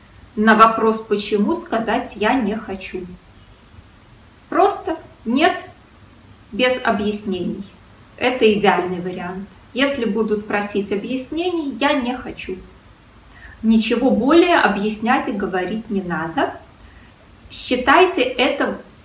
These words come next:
вашим упражнением, заданием на ближайший месяц. Каждый день минимум десять раз ответить «нет». Просто «нет», без объяснений,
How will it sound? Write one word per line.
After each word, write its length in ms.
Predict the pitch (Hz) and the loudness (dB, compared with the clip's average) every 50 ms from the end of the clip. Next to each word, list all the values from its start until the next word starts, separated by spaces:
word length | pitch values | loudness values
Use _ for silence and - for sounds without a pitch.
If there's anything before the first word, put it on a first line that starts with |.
| - - - - | -20 -20 -20 -12
вашим 560 | 202 196 226 254 277 - - 277 247 240 - - - - - | 0 4 4 4 4 4 0 -4 -4 -4 -8 -10 -14 -20 -8
упражнением, 1000 | - 226 202 - 214 208 208 202 - - 202 208 233 285 311 320 320 330 330 330 330 - - - - - | -6 -6 -4 2 2 4 4 4 2 2 4 4 4 4 2 0 0 0 0 -2 -4 -6 -14 -20 -18 -8
заданием 800 | - 220 208 196 - 220 233 285 311 311 294 277 226 214 208 | 0 2 2 2 4 6 6 6 6 4 0 0 -2 0 0
на 180 | 220 226 262 - | 4 4 4 4
ближайший 680 | 214 202 196 175 - 220 214 226 220 220 - - 190 | 4 2 0 0 0 0 2 2 2 0 0 -2 -4
месяц. 600 | 175 175 175 170 220 220 - - 311 - - - - - - - - - - - - - | -4 -2 -4 -4 -4 -6 -6 -6 -6 -6 -6 -12 -16 -20 -20 -20 -20 -20 -20 -14 0 6
Каждый 500 | 269 262 254 226 208 196 - 196 196 180 | 8 8 8 8 6 0 -2 -2 -2 -2
день 480 | 165 175 175 185 180 202 254 339 381 - - - - - - - - - - - - | -2 -2 -2 0 2 2 0 0 -6 -8 -12 -20 -20 -20 -20 -20 -20 -20 -20 -6 4
минимум 760 | 220 220 262 294 302 302 277 269 262 269 269 285 294 294 330 330 - - - - - - - | 6 8 10 10 10 10 8 8 6 4 2 0 -2 -6 -8 -10 -10 -18 -20 -20 -20 -16 -12
десять 520 | 214 - 247 247 240 233 - 202 196 - | -4 0 2 2 2 2 0 -2 -4 -4
раз 360 | 226 220 240 311 349 - - - - | 0 2 4 4 4 2 -4 -4 0
ответить 760 | 226 202 202 - - 214 240 269 262 - 311 262 - - - | 0 0 0 0 -2 -2 0 0 -2 -2 -6 -6 -8 -10 -4
«нет». 420 | 214 196 190 185 170 175 175 - - - - - - - - - - - - - - - - - - - - - - - - - - - - - - - - - | 2 4 4 4 4 0 -4 -6 -12 -18 -20 -20 -20 -20 -20 -20 -20 -20 -20 -20 -20 -20 -20 -20 -20 -20 -20 -20 -20 -20 -20 -20 -20 -20 -20 -20 -20 -20 -10 -4
Просто 520 | - 269 302 359 381 381 - - - 311 | 2 4 6 6 6 4 2 -4 -4 -2
«нет», 380 | 269 208 185 226 269 294 - - | -2 0 0 0 0 -2 -4 -6
без 360 | 220 - 208 226 233 - - - | -6 -2 0 0 0 -2 -6 -6
объяснений, 840 | - 180 147 - 175 185 180 180 202 208 220 240 277 302 311 330 320 | -6 -6 -6 -6 -8 -8 -6 -4 -2 0 0 0 0 0 -4 -6 -6